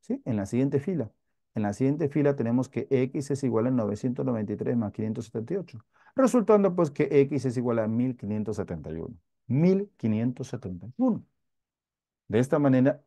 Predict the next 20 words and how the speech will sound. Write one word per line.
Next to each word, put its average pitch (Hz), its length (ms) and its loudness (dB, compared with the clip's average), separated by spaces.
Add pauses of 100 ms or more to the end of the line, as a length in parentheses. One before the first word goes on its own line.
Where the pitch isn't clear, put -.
(420)
primero, 214 440 4 (100)
planteamos 107 580 2
la 120 60 2
ecuación. 82 420 -8 (100)
Segundo 170 500 4
paso, 190 460 2
resolvemos 156 720 -2
la 143 80 -2
ecuación 143 500 -4 (760)
y 285 60 -4
así 214 140 2
encontramos 113 440 -2
el 90 80 -6
valor 82 280 -6
del 85 140 -12
incógnito. - 540 -8 (500)
Bien. 123 360 -6 (880)
Bajamos 139 340 0
un 165 100 -4
poquito. 165 460 -4